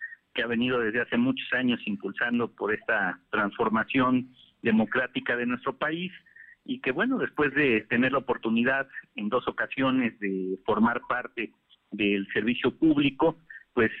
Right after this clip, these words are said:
ahora, eh, estoy participando en todo este proceso que ha llevado a cabo Morena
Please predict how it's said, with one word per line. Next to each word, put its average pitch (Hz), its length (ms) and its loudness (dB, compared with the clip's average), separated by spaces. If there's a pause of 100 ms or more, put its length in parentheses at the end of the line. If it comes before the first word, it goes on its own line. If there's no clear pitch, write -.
(180)
ahora, 143 480 -2 (200)
eh, 104 640 -4
estoy 135 200 -2
participando 131 1040 -4
en 101 200 -8
todo 127 120 -2
este 127 180 -4
proceso 117 580 -2
que 113 120 -2
ha - 20 -2
llevado 113 320 0
a 113 80 -2
cabo 113 320 0
Morena 113 480 0